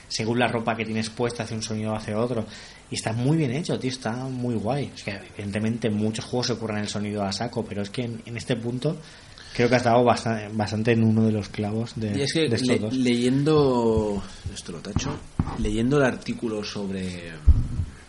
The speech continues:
Speaker 2: sobre Zelda y sobre Mario, y que le-, y se centraron sobre el, el tema del,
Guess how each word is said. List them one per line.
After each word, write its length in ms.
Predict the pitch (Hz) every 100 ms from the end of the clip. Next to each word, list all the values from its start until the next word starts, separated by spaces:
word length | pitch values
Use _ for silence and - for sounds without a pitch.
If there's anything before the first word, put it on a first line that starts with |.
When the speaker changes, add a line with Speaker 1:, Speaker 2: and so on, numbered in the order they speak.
| - - - - - -
Speaker 2:
sobre 300 | - 101 98
Zelda 300 | - 107 110
y 20 |
sobre 220 | 104 98
Mario, 260 | 95 104 135
y 40 |
que 80 | 107
le-, 80 | 101
y 180 | - 98
se 160 | - -
centraron 480 | 92 87 - 98 101
sobre 200 | 98 92
el, 180 | 87 82
el 200 | 85 80
tema 240 | 87 90
del, 320 | 87 85 78